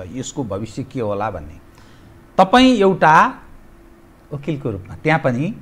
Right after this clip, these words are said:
बहसकर्ताको रूपमा तपाईँ प्रस्तुत हुनुहुन्छ।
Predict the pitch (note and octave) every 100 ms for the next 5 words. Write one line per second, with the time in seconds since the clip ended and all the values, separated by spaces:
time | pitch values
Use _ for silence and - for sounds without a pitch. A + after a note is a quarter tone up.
0 | - - - _ - _ _ _ _ G#2
1 | A2 E3 F#3 - B2 G#2 G2+ F#2+ G2 F#2+
2 | A2 G2+ F#2 F#2+ F#2 - F#2 - F2 E2+
3 | D#2